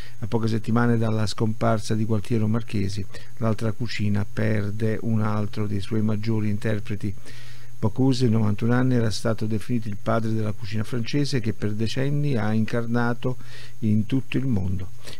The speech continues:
È stato l'unico chef ad aver mantenuto la valutazione massima delle tre stelle nella guida Michelin per cinquanta anni consecutivi con il suo ristorante,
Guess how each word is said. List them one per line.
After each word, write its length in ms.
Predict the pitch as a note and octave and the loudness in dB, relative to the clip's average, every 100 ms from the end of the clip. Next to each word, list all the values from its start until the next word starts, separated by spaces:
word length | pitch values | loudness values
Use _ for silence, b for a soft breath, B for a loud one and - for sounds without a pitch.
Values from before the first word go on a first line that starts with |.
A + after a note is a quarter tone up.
| - | -2
È 60 | G2+ | -2
stato 300 | A2+ A2 A2+ | 0 0 0
l'unico 340 | A#2+ A#2+ G#2 | 2 2 0
chef 560 | G#2 C3+ C#3+ - E3 C3+ | 0 0 0 -2 -2 -2
ad 200 | B2 A2+ | -2 0
aver 180 | A2+ A2 | 0 2
mantenuto 600 | A2 A2 A#2+ B2 B2+ A#2+ | 2 2 2 2 2 2
la 120 | A2 | 2
valutazione 520 | G#2+ G#2 G#2+ G2 A2 | 2 0 0 0 2
massima 560 | A2 G2 - - G#2 G2+ B B B | 2 0 -2 0 0 0 B B B
delle 280 | A2+ G#2+ G#2 | 0 2 2
tre 180 | A#2+ | 0
stelle 600 | A#2+ - A#2 G#2+ G#2+ A2 | -2 0 2 2 2 2
nella 400 | G#2+ A2 G#2 A2 G#2+ | 2 2 0 0 0
guida 280 | A#2 A2+ | 0 2
Michelin 540 | A2+ G#2 - C3 C#3+ C3+ | 0 0 0 0 0 0
per 140 | A2 | -2
cinquanta 560 | G2 A2 G#2 B2+ B2 G#2 | -2 -2 0 0 0 -2
anni 200 | G#2+ G#2+ | 0 0
consecutivi 800 | A2 G#2 A2+ A2+ G#2 B2+ G#2+ G#2+ B B B | 0 0 0 0 0 0 0 0 B B B
con 220 | - A#2 | 2 2
il 120 | A2+ | 2
suo 200 | G2+ A#2+ | 2 0
ristorante, 800 | A#2 A2 - A#2+ F#2+ G2+ - - | 2 0 0 0 0 -2 -2 -2